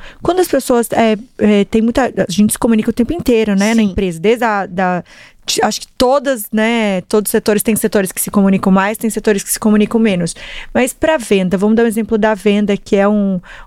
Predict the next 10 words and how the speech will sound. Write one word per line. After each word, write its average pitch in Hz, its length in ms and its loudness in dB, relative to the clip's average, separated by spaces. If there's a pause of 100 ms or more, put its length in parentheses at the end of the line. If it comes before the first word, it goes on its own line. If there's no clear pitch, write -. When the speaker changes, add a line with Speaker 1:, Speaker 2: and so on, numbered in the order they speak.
Speaker 1:
uma 196 120 4
coisa 202 280 2
que 202 500 2 (480)
todo 185 180 0
mundo 185 240 2
gosta, 170 400 0
né? 185 300 2 (560)
É, 196 960 2
como 302 260 -2
que 254 400 2